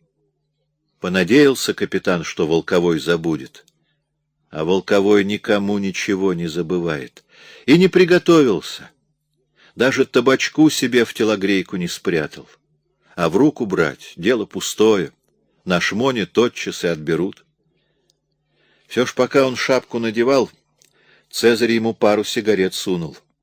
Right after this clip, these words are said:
«Ну, прощайте, братцы», — растерянно кивнул Ковторанг сто четвёртой бригаде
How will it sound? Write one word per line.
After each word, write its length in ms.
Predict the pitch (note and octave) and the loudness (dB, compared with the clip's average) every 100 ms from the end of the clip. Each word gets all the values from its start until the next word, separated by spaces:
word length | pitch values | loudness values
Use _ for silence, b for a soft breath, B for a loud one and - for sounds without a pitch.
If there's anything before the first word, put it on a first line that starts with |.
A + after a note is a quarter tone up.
| _ _ _ _ b b b b b b | _ _ _ _ b b b b b b
«Ну, 240 | B2 F#3+ | 4 4
прощайте, 640 | F#3 F#3+ - D#3 E3+ D#3+ D3 | 6 2 4 4 4 4 2
братцы», — 580 | C#3 C3 - - E2 - _ b b b | 2 2 0 -6 -8 -10 _ b b b
растерянно 640 | E2 F#2+ - A#2+ G2+ F#2+ F#2 | -2 -2 2 4 4 4 0
кивнул 360 | A2 G2 F#2+ | 0 0 0
Ковторанг 580 | F2+ E2+ G#2+ F#2 F2+ E2 | -2 -4 0 2 2 -2
сто 240 | - F#2+ | -2 -2
четвёртой 460 | E2+ - F2+ F2 F2+ | -2 0 0 2 0
бригаде 520 | E2 E2 G#2 B2+ B2+ | 0 2 2 2 0